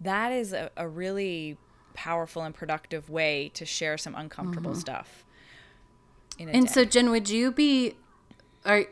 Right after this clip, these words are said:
Speaker 2: you more leaning towards, like, a friend or to your partner, like, sharing,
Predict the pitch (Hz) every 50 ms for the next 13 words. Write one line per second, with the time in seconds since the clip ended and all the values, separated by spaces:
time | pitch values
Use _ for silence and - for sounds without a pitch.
0 | - - 202 226 240 247 254 247 240 220 214 208 202 196 196 185 - - 180 170
1 | 165 165 - - 160 160 - - 170 - - - 233 226 220 214 214 208 202 196
2 | - - 180 - - - 185 170 160 - - 165 - - 180 185 185 185 - -
3 | - - - - - - - - - - - - - _ _ _ _ _ - 185
4 | 190 185 180 180 - 190 - - - 220 220 220 220 214 -